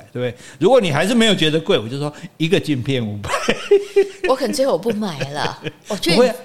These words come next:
Speaker 1: 不会，我说
Speaker 2: 做人不，不诚实。
Speaker 1: 哦，没有，没有，没有，我们就是，我们公司的训练是慢慢的告诉客人，详细的说，
Speaker 2: 嗯。
Speaker 1: 那如果你觉得贵的话，没关系，我们两个镜片算五百，结交你这个朋友。
Speaker 2: 那我考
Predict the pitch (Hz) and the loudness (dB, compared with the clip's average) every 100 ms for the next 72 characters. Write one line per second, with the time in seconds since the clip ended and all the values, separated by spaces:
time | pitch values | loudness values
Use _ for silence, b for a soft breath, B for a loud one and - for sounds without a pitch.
0 | - - - 196 185 220 - 202 - - | -20 -10 2 4 4 2 0 -2 -4 -2
1 | 220 233 - 185 170 170 170 170 156 214 | -2 0 0 0 4 6 6 4 2 0
2 | 247 226 170 160 120 123 143 156 196 185 | 2 0 0 0 -2 -2 -2 0 2 2
3 | 160 - _ - 127 175 196 190 190 151 | -2 -8 _ -8 -6 -2 -2 0 0 -2
4 | 170 151 139 135 139 - _ 151 139 135 | -2 -4 -4 -4 -8 -10 _ -6 -4 -4
5 | 123 107 98 113 101 113 - 107 - - | -6 -8 -8 -8 -8 -14 -12 -10 -10 -12
6 | 101 117 139 113 90 110 147 202 - B | -12 -10 -10 -10 -10 -8 -4 -4 -6 B
7 | B 143 202 240 139 104 107 117 131 123 | B -8 -2 -2 -2 -6 -8 -10 -10 -12
8 | 95 90 107 95 104 - 113 107 110 107 | -12 -14 -16 -14 -16 -12 -14 -14 -16 -16
9 | _ b b _ 92 123 127 87 95 143 | _ b b _ -20 -14 -10 -10 -10 -8
10 | 117 123 110 - 95 85 - - _ _ | -6 -6 -8 -10 -12 -14 -20 -20 _ _
11 | - 113 110 147 123 98 107 95 92 101 | -14 -10 -6 -6 -6 -10 -14 -16 -16 -16
12 | 90 _ _ B B B _ _ _ _ | -18 _ _ B B B _ _ _ _
13 | - - _ 254 240 196 - - | -20 -20 _ -12 -10 -10 -12 -16